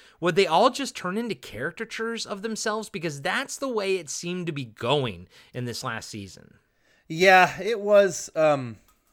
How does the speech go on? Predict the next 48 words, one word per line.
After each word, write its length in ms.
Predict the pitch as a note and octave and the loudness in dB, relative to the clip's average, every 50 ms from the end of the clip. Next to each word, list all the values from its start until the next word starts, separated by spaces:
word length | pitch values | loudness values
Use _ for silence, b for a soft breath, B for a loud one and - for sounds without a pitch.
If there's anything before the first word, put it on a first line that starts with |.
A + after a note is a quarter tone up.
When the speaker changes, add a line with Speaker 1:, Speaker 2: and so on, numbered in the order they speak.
| _ _ | _ _
Speaker 2:
strange 880 | - - - - - - - C3+ D3+ D#3 E3+ F3+ G3 G#3 G#3+ F#3 - - | -16 -14 -14 -14 -12 -12 -6 -4 -2 0 0 -2 -2 -4 -6 -8 -10 -10
seeing 300 | - - - B3 C4+ C4+ | -10 -10 -8 -8 -8 -8
particularly 560 | - C4+ - - D#4+ D#4 - E4 D#4+ D#4+ D#4 | -8 -10 -8 -6 -6 -6 -6 -6 -4 -4 -2
what 280 | C#4 C4 B3 - - - | 0 0 -2 -2 -4 -4
the, 80 | G#3 G3+ | -4 -2
the 160 | F#3+ F#3 G3 | -2 -2 -2
one 160 | A#3+ C#4 D4 | 0 0 2
that 280 | D4+ C#4 G#3 - - C#3 C#3 | 0 0 -2 -4 -6 -4 -2
bothered 260 | F3 F#3 F#3+ G3+ F#3 | 0 0 0 -2 -4
me 80 | G3+ G3 | -4 -4
the 60 | F#3 | -4
most. 280 | D3 C3 B2 A#2+ - - | -4 -4 -4 -6 -4 -4
Yeah, 140 | F#3+ A3+ G#3+ | -2 -2 -2
George's 960 | E3+ C#3+ - - A3 A#3+ B3+ D4 D4 D4 D4 C#4+ A3+ - C4+ B3+ A3+ F3+ D3+ - - | -4 -8 -8 -6 -6 -2 -2 0 0 0 -2 -2 -4 -6 -6 -6 -6 -6 -8 -8 -6
anger 520 | D#3 D3+ D#3 E3+ F#3 F3+ A3 A#3+ C4 B3+ - _ _ _ _ - | -4 -4 -4 -4 -6 -6 -8 -8 -8 -10 -14 _ _ _ _ -10
was 160 | D3+ D3+ - | -8 -6 -6
a 40 | E3+ | -6
problem. 420 | - - E3 C#3 A#2+ A#2 A#2 A2 - _ _ b b b b b b b b b - | -2 0 0 0 0 -2 -6 -12 -18 _ _ b b b b b b b b b -8
You 80 | C3+ | -4
know, 100 | C#3 C#3 | -2 0
we 160 | C3 C3 G3 A3 | 0 0 -2 -2
saw 260 | - - B3 A3+ G#3+ | -2 -2 -2 0 0
him 200 | G3+ G#3 F#3+ D3+ | -2 -2 -2 -2
get 180 | D#3 E3 B2 | -4 -4 -4
more 300 | C#3 C3+ C#3+ D#3 F#3 A3 | -4 -4 -2 -2 -2 -2
and 100 | G#3 F3+ | -2 -2
more 220 | E3+ F3 F3+ E3 B2+ | 0 0 0 0 -2
just 180 | - C#3+ - - - | -4 -10 -12 -10 -8
angry, 480 | C#3+ C#3+ D3 C#3 - A2 A2+ A#2+ B2+ _ _ _ _ - | -6 -6 -6 -8 -10 -14 -18 -20 -20 _ _ _ _ -8
uh, 100 | C3 B2+ | -8 -8
particularly 460 | B2 C3+ B2+ - G#3+ G#3+ B3 A#3 G3+ D#3 | -6 -6 -4 -4 -4 -4 -2 -2 -2 -2
the 80 | C3 | -2
second 280 | C3 - D3+ C#3+ D3 C3+ | -4 -4 -4 -4 -4 -2
half 160 | C#3 C3+ B2 | -4 -4 -4
of 60 | B2 A#2 | -6 -10
the 80 | A#2 | -14
season. 340 | - - F#3 D#3+ - B2+ A2+ | -12 -10 -10 -10 -10 -12 -12
Speaker 1:
Yeah, 600 | A2+ C3+ E3+ G3+ B3 C4+ C4+ A3 A#2 F#2+ F2 - - - _ _ _ - | -12 -10 -10 -8 -6 -6 -4 -4 -6 -6 -8 -10 -14 -20 _ _ _ -8
I 80 | - G3 | -4 -4
didn't 200 | B3 A3+ E3+ C#3 | -2 -2 0 0
like, 140 | D3 F3+ | 0 0
Speaker 2:
Like, 60 | D3+ F3+ | 2 2
Speaker 1:
I 20 | |
don't 120 | B3 C#4 | 2 2
Speaker 2:
he 60 | A#3+ G3+ | 2 2
Speaker 1:
like 200 | A3+ C4+ A#3 G#3+ | 0 0 0 0
Angry 320 | E3 D3+ C3+ A#2+ A#2+ A2 | -2 -2 -2 -4 -6 -8
George. 540 | G2 - A2 G2 F#2 F2 F2 F2 - - | -8 -8 -8 -8 -10 -12 -14 -16 -16 -18